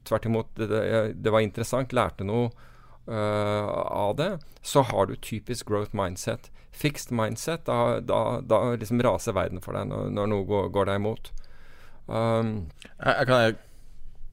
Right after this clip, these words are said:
Speaker 2: skyte inn da? Jeg har en tendens til å bli satt ut av småting, men s-, ordentlig motgang motiverer meg.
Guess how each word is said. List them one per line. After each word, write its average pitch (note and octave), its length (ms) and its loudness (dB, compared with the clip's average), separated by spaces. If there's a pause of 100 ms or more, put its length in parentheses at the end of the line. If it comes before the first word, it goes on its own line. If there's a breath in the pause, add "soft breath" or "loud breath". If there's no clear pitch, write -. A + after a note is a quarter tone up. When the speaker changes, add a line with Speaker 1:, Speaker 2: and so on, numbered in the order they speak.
Speaker 2:
skyte A2+ 320 2
inn A2 140 4
da? F2 80 2 (1500 soft breath)
Jeg C#3+ 140 4
har C3 100 2
en G#2 60 0
tendens A2+ 160 2
til F2+ 60 2
å E2+ 40 -2
bli - 80 -2
satt A2 180 2
ut - 80 -4
av - 80 -6
småting, - 460 2 (720 soft breath)
men G2+ 140 -2
s-, - 220 -4 (100)
ordentlig A#2+ 340 2
motgang F2+ 540 -2 (220)
motiverer E2+ 420 0
meg. - 140 -6